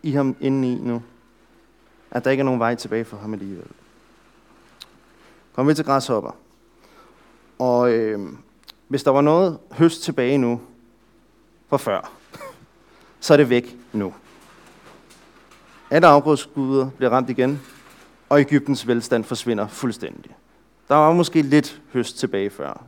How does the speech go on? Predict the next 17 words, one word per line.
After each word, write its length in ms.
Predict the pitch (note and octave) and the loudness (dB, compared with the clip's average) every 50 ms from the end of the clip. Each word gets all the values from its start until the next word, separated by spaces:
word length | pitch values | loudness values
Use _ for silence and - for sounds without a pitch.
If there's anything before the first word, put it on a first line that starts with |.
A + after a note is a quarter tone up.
| - | -6
Lidt 180 | - D3 E3+ E3 | -2 -2 -2 -2
hagl, 300 | B2+ C#3+ D3 D3 C#3 B2+ C3 B2 - _ _ _ _ _ _ - | 0 0 0 0 0 -2 -6 -10 -16 _ _ _ _ _ _ -4
øh, 560 | C3 B2+ B2 B2 B2 A#2+ A#2 A2+ A2 G#2+ G#2 | -2 0 2 2 2 2 0 0 0 -2 -2
eller 120 | D#2 B2 B2+ | -2 -2 -2
lidt 180 | B2+ D3+ D3 | -2 -2 -2
som 120 | - D3 C3 | -2 -4 -2
haglen 280 | B2 C3+ C3 C3 B2+ | -2 0 0 0 0
ikke 140 | B2+ B2 B2 | -2 -2 -2
havde 120 | C3 A#2+ | -2 -2
ramt, 200 | A#2 A#2+ A#2+ A#2 | -2 -2 -2 -2
lidt 160 | - C3+ B2 - | -4 -6 -6 -4
som 280 | - C3 B2 A#2+ A2+ - - - _ _ _ _ _ _ | -4 -4 -2 -4 -4 -8 -14 -20 _ _ _ _ _ _
ilden 240 | - C#3 C3 B2 A#2+ | -4 -2 -2 0 0
ikke 140 | A2+ G#2+ - | -2 -2 -4
havde 140 | A#2+ A#2 G2 | -4 -4 -4
været 140 | G2+ G2+ - | -4 -6 -8
forbi. 280 | - G2+ - G2+ G#2+ | -12 -18 -18 -18 -18